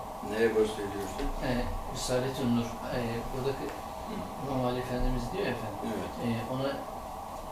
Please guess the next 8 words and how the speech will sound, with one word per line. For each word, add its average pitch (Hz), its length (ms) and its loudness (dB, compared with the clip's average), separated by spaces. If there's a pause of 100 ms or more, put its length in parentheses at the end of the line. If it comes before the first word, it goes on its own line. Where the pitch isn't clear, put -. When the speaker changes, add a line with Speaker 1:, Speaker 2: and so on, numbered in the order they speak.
(140)
Speaker 2:
özellikle 135 520 2 (280)
işaret 131 420 4
etmesi, 123 480 -2 (1040)
e, 120 100 2
Risale-i 151 440 2
Nur, 180 220 0 (760)
e, 135 60 -2 (840)
kemalizme 156 500 2